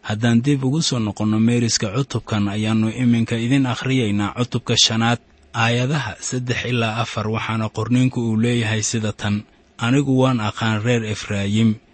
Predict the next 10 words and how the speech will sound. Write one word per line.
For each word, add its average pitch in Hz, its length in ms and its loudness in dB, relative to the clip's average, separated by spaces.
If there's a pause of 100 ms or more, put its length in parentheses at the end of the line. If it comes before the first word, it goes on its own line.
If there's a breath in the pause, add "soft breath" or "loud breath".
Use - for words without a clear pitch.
(300)
dadka 151 280 -2
Israa'iilna 110 920 -2 (260)
igama 113 340 2
qarsoona, 98 640 -2
waayo 110 680 2 (200)
haatan 120 560 -2
reer 120 220 -2
Efraayimow 113 840 2 (360)
waad 143 200 0
sinaysateen, 107 880 0